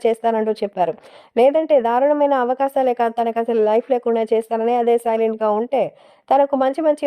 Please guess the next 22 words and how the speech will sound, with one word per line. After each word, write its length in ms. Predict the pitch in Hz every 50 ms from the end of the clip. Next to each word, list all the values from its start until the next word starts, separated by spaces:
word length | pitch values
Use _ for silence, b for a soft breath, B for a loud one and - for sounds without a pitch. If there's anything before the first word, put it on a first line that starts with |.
| 262 254
ఆఫర్స్ 260 | 262 262 294 277 - 254
వస్తాయంటూ 460 | 254 - 269 254 240 233 233 233 240 233 220
జానీ 240 | 226 226 247 254 269 269 247
మాస్టర్ 320 | 240 240 - 226 220 -
చెప్పిన 220 | 233 214 - 214 214 214 214
విషయం 220 | 214 - 247 247 226 214
అయితే 140 | 208 202 208 208 202
అందరినీ 340 | 202 214 214 214 214 208 202 202 196
ఆకట్టుకుంది. 520 | 202 202 208 202 220 - 208 196 185 160 - - b b b b b b b
ఈ 100 | - 226 247 254 262
నేపథ్యంలో 540 | 285 302 - 339 320 - 320 311 285 285 294 285 -
చాలామంది 560 | 269 247 247 262 269 269 262 254 254 247 240 208 180 170 - - - -
సైతం 320 | 233 247 240 277 294 311 277 233
ఇలాగే 280 | 226 220 220 220 233 220 214
వెళ్తారంటూ 540 | 208 208 208 220 220 214 208 208 208 214 214 208 -
చెప్పారు. 360 | 202 202 - 170 160 151 - - b b b b b b b
కాబట్టి 340 | 262 269 277 277 330 320 359 320 -
సోషల్ 340 | 302 294 302 - 359 339 320 285
మీడియాలో 320 | 262 262 254 247 240 233 233 247
సైతం 220 | 226 226 233 226 220
ఈ 60 | 214 208
విషయం 220 | 214 - 254 254